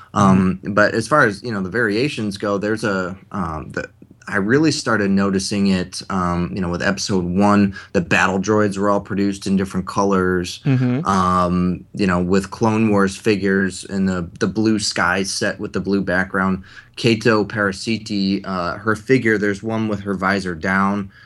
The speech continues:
Speaker 1: There's one with her visor up. There's a
Speaker 2: Mm-hmm.
Speaker 1: Clone Commander jet that has antennas that are, um, attached to the bucket, the helmet. And then there's one with the antennas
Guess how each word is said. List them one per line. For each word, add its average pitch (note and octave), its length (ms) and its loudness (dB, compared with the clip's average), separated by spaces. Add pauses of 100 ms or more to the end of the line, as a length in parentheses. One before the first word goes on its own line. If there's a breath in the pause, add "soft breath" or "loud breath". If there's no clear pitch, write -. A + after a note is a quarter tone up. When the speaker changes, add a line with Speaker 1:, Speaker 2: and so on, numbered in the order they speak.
(120)
Speaker 1:
There's F#2+ 180 -2
one G2+ 200 0
with F#2+ 100 0
her F#2+ 100 0
visor F2 460 -2
up. G2+ 320 2
There's G2+ 240 0
a C#3 40 8
Speaker 2:
Mm-hmm. B2 140 6
Speaker 1:
Clone G#2+ 200 4
Commander G2 400 0
jet F#2+ 460 0
that G2 160 -4
has F#2+ 400 -2
antennas G#2 580 -2
that G2 160 0
are, F2+ 340 0 (260)
um, E2+ 540 -4 (300)
attached A#2 540 -2
to A#2+ 100 0
the G#2 80 -2
bucket, G#2 540 -4
the F#2 100 -4
helmet. A2 400 -2 (420 loud breath)
And G2 180 4
then F#2 100 4
there's F2+ 260 0
one G2 320 4
with F#2 260 0
the G2 120 2
antennas F2+ 440 -2